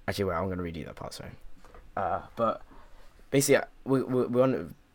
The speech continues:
we're gonna talk a bit about, like, um, technology has helped your,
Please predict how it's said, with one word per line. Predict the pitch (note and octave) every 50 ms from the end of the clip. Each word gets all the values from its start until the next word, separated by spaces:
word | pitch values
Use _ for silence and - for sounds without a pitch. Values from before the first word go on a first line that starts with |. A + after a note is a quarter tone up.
| _ - -
we're | - G#2+ G#2+ G#2+ G2+
gonna | B2 A#2+ A#2+ A2
talk | - B2 -
a | A2
bit | F2+ A2 G#2
about, | E2+ D2 G2+ F2+ -
like, | F#2 F2 - - - - - - - - - - - - -
um, | - G2 F#2+ F#2 F2+ F2+ F2+ F2 F2 F2 F2 E2+ E2 - - - - - - - - _ - _ _ _ _ _ -
technology | - A#2 F#2+ G#2+ A2 A2 G#2 F#2 G2+ G#2+ G#2+ G#2+ G2+
has | F#2 - F#2+ G2 F#2 -
helped | - G2+ F#2 - -
your, | F#2+ F2+